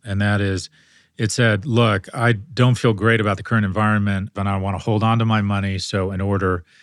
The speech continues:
to, uh, give up my money in the short term and lock in a rate, it's gotta be a higher rate 'cause I don't know what the long term holds."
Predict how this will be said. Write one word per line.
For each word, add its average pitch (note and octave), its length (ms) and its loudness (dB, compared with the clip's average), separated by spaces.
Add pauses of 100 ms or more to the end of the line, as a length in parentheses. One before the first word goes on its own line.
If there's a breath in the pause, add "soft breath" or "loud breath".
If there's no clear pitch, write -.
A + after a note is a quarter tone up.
(320 soft breath)
to, F#2+ 420 0
uh, F2 400 -6 (180)
give A2 160 2
up A2+ 100 2
my G#2 140 0
money G2+ 200 0
in F2+ 60 -4
the E2+ 60 -8
short C#3+ 360 2
term F#2 440 -2
and F#2+ 100 -6
lock F#2+ 280 -2
in G2 100 -2
a F2 60 -4
rate, F2+ 340 -2
it's - 180 -12
gotta G2 200 0
be F#2 80 0
a E2+ 80 0
higher F#2+ 340 0
rate E2+ 240 -4
'cause F#2+ 140 -8
I F#2+ 80 0
don't G2 320 -2
know F#2+ 180 -2
what F2 160 -6
the F#2 80 -10
long F2 280 -10
term E2+ 340 -12
holds." D#2+ 440 -10